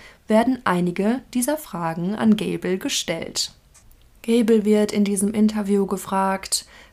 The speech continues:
„Warum sind Sie nicht auf den Balkon gegangen, um nach Wariner zu sehen? Und warum haben Sie dann einfach die Wohnung verlassen?“ Gable antwortet: „Hätte ich das getan,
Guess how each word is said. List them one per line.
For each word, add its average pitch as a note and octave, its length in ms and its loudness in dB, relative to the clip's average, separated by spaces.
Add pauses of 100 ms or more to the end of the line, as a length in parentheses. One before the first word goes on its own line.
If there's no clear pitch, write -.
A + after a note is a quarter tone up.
„Warum G#3+ 320 4
sind B3+ 240 2
Sie B3 100 0
nicht A#3 220 0
auf G3 100 -6
den G3 160 0
Balkon C#4+ 460 -2
gegangen, G3+ 440 2
um G3+ 160 0
nach G3+ 220 -2
Wariner G#3+ 480 2
zu - 160 -4
sehen? F3 460 -4 (420)
Und G#3 100 6
warum A3 280 4
haben A3 160 6
Sie G#3+ 80 0
dann G#3 180 0
einfach G#3+ 320 0
die G3 160 0
Wohnung A#3+ 320 4
verlassen?“ F3+ 760 -8 (600)
Gable A3 400 2
antwortet: G3 920 -4 (380)
„Hätte C#4 280 0
ich D4 120 -4
das B3+ 220 -2
getan, G3 600 -2